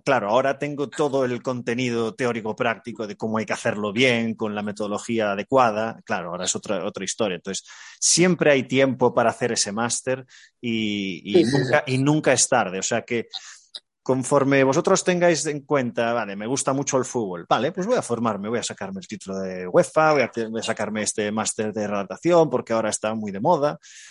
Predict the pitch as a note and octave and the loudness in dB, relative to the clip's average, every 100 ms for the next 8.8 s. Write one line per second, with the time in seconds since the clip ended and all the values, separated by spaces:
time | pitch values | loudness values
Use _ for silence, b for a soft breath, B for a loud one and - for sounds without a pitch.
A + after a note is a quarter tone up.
0 | B B _ A#2 A2+ G#2+ G#2+ A#2 C#3+ A#2+ | B B _ -6 -4 -4 -4 0 2 2
1 | - A2 G#2+ - G2+ D#3+ B2 C3 B2+ A#2 | 0 0 -2 -2 2 2 4 0 -2 -6
2 | G#2 G#2 - - A#2 A#2+ - A#2 A2+ A2 | -6 -8 -8 -2 -2 -2 -2 0 2 2
3 | - A2+ A2 A#2 A#2+ B2+ - A#2+ G#2 G2+ | 2 -4 -2 -2 0 0 0 -2 -2 0
4 | G#2+ G2+ G#2 A2 G#2 A2+ G#2+ G2 G#2+ G2+ | 0 -2 -4 -4 -4 -6 -6 -6 -8 -8
5 | F#2+ G2 - C3 A#2 G#2+ G2 G2+ C3 G#2+ | -10 -4 0 2 2 2 2 2 2 2
6 | G#2 G2 F#2+ - G2+ A#2+ A2+ - - A2 | -4 -4 -6 -4 0 2 0 -6 -10 -6
7 | A#2 A#2 - B B B B B _ - | -4 -4 -6 B B B B B _ -2
8 | D3 E3 F#3 F3 F3+ E3 E3 - | 4 4 6 6 6 4 2 0